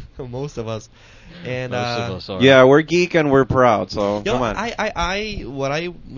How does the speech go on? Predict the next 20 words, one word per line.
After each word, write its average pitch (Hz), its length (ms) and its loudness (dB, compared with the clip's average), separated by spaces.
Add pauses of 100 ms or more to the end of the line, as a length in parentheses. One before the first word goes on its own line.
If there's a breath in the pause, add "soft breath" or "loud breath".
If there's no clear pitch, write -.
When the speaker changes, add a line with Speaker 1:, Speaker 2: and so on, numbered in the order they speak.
Speaker 1:
know, 123 180 -4
the 123 80 -8
way 135 240 -2
I 151 40 -6
would 143 180 -10
like 139 140 -4
to 139 60 -10
explain 120 440 -8
it, 127 80 -4
it's, 120 300 -8
it's - 260 -10
a 156 60 -6
mix 127 400 -8
between, 113 560 -10
between, 113 420 -12
uh, 104 280 -10 (280)
Twit, 135 220 -8 (440)
uh, 107 500 -8 (240)
Dick 123 140 -10
Nation 120 540 -12